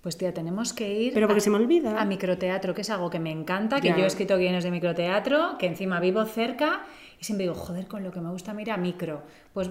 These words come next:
Speaker 1: mira, me lo voy a agendar aquí para, para ver qué
Speaker 2: Hmm.
Speaker 1: obras hay. Vamos a hablar con Nacho eso, que él siempre está
Speaker 2: Entonces,
Speaker 1: por ahí.
Speaker 2: a mí me he dado cuenta que me, que me gusta mucho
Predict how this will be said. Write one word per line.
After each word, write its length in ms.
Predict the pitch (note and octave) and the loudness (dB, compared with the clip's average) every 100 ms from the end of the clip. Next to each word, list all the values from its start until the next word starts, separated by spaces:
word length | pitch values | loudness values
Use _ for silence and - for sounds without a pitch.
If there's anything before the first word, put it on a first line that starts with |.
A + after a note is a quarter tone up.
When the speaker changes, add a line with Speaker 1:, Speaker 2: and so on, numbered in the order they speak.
| A#3+ | -4
Speaker 1:
mira, 180 | A#3 G#3 | -4 -2
me 100 | G3 | 0
lo 60 | G3+ | 0
voy 120 | B3 | 0
a 20 | |
agendar 320 | C#4 D4 C#4 | -2 -4 -2
aquí 260 | C#4 C4+ G4 - - - - | -2 -2 -2 -4 -8 -10 0
para, 580 | F#3+ F#3 F3+ F3 F3 F3 | 2 4 2 2 0 0
para 180 | F#3+ F3+ | 0 2
ver 160 | G3+ | 4
qué 160 | A#3+ A3+ | 6 6
Speaker 2:
Hmm. 60 | G#3+ | 6
Speaker 1:
obras 320 | B3 - F3 | 4 2 -2
hay. 260 | D#3 D#3 E3 - - - | -2 -4 -6 -16 -20 -18
Vamos 420 | G3 G3 G#3 G#3+ | -12 -8 -6 -4
a 100 | A3+ G#3+ | -2 0
hablar 600 | G#3 G3+ G3 F#3+ F#3+ F#3 | 0 0 0 0 -4 -4
con 220 | F#3 F#3 | -4 -2
Nacho 340 | F#3 F#3 F#3 | -4 -6 -8
eso, 220 | F#3 F3+ | -6 -10
que 120 | F3 E3+ | -10 -10
él 140 | E3+ | -10
siempre 280 | - F3+ E3+ | -12 -12 -4
está 120 | G3 | 0
Speaker 2:
Entonces, 280 | G#3 C4 - | 2 2 0
Speaker 1:
por 80 | A3 | 0
ahí. 40 | |
Speaker 2:
a 20 | G#3 | 4
mí 180 | A3 | 6
me 120 | C4 C4 | 6 6
he 20 | |
dado 240 | B3+ B3+ | 6 4
cuenta 260 | B3+ B3 D4+ | 4 2 0
que 80 | A3 | 0
me, 460 | F#3+ F3+ E3+ F3 | 2 0 -2 -4
que 100 | - | -2
me 140 | F#3 E3+ | -2 0
gusta 300 | F#3 - A3+ | -2 0 2
mucho 1120 | A3 A3+ - B3 A#3 G3+ F3 E3+ D#3+ D#3 | 2 2 0 2 2 2 0 -2 -4 -8